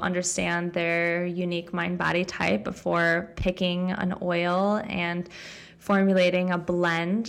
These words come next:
that will help either alleviate specific symptoms or imbalances that they're pre-, presently experiencing, or that will just support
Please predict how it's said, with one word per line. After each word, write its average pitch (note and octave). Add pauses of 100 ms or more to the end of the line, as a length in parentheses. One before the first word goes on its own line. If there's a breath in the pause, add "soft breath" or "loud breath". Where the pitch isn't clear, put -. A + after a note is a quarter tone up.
(120)
that E3+
will F#3
help F3+ (180)
either F#3
alleviate G3 (520)
specific F3+ (140)
symptoms G#3+
or G3
imbalances F#3+
that F#3+
they're F#3
pre-, F#3 (100)
presently G3
experiencing, A#3+ (300)
or A#3+
that G#3+
will G3+
just F#3+
support F3